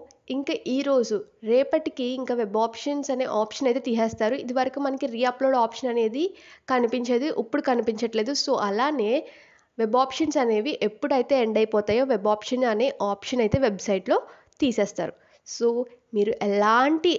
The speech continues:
ఎడిట్ చేసుకోవాలన్నా సరే ఈరోజే లాస్ట్. So, జాగ్రత్తగా చేసుకోండి. So, మీరు వెబ్ ఆప్షన్స్ అనేవి ఎడిట్ చేశాక మీరు గుర్తుపెట్టుకోవాల్సిన విషయాలు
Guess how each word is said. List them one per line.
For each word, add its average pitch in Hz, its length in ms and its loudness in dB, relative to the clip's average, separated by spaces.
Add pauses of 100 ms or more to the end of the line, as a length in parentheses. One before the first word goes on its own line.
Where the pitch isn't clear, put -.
(120)
ఎడిట్ 220 340 -2
చేసుకోవాలన్నా 202 720 -2
సరే 214 260 -4 (120)
ఈరోజే 208 480 -2
లాస్ట్. 220 440 0
So, 226 120 0 (120)
జాగ్రత్తగా 220 640 0
చేసుకోండి. 233 640 -2 (360)
So, 302 220 -4
మీరు 269 240 0
వెబ్ 202 260 -2
ఆప్షన్స్ 311 460 0
అనేవి 269 420 0
ఎడిట్ 220 320 -2
చేశాక 240 420 2 (140)
మీరు 247 300 2
గుర్తుపెట్టుకోవాల్సిన 226 960 0
విషయాలు 220 540 0